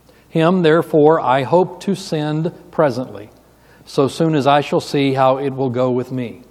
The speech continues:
But I trust in the Lord that I also myself shall come shortly." <clears throat>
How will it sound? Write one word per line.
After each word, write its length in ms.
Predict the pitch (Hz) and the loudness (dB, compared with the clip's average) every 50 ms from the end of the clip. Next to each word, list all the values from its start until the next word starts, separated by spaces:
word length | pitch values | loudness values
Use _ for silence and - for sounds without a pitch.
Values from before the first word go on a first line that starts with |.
| - _ _ _ _ _ _ _ _ _ _ _ _ | -20 _ _ _ _ _ _ _ _ _ _ _ _
But 120 | 123 127 | 0 2
I 100 | 123 120 | 2 2
trust 400 | 120 - - 151 147 135 - - | 2 2 4 4 4 4 0 -4
in 160 | - 196 156 | -8 -4 -2
the 80 | 165 156 | 0 0
Lord 320 | 135 127 117 113 123 123 | 2 2 2 2 2 0
that 100 | 117 113 | -2 0
I 220 | 117 120 127 131 131 | 2 2 2 2 2
also 560 | 123 139 143 160 156 - - 143 123 131 131 | 4 4 4 4 4 2 -2 -4 -2 -2 0
myself 640 | 127 127 143 156 - - 127 110 107 113 113 - - - - | 0 -2 -2 -4 -6 -6 -4 -2 -2 -2 -4 -6 -12 -20 -12
shall 160 | - - 131 | -8 -8 -8
come 460 | - - - 147 123 113 110 110 135 - - - - | -6 -6 -6 -6 -4 -4 -6 -8 -10 -12 -18 -20 -20
shortly." 540 | - - - 147 117 110 - - 113 - - | -14 -6 -2 -2 -2 -2 -4 -8 -16 -18 -20
<clears throat> 60 | - | -20